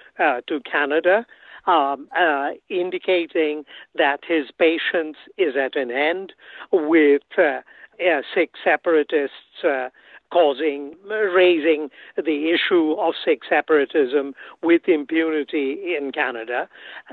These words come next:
Second, there's a domestic audience, and domestically, his, uh, defiance of Trudeau has played extremely well,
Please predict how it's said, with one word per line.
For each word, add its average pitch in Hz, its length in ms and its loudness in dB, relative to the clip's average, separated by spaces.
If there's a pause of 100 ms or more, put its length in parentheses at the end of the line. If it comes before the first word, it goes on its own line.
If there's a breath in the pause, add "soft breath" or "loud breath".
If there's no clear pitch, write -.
(220)
Second, 226 560 0 (300 soft breath)
there's 220 180 6
a 226 120 4
domestic 233 640 0
audience, 120 540 -6 (420 loud breath)
and 196 480 0 (140)
domestically, 185 1040 0 (220 soft breath)
his, 180 220 2 (100)
uh, 175 480 -2 (320)
defiance 175 720 2 (280)
of 170 300 2 (140)
Trudeau 170 560 2 (220 loud breath)
has 170 200 0 (180)
played 180 380 -2
extremely 202 840 -4
well, 131 400 -2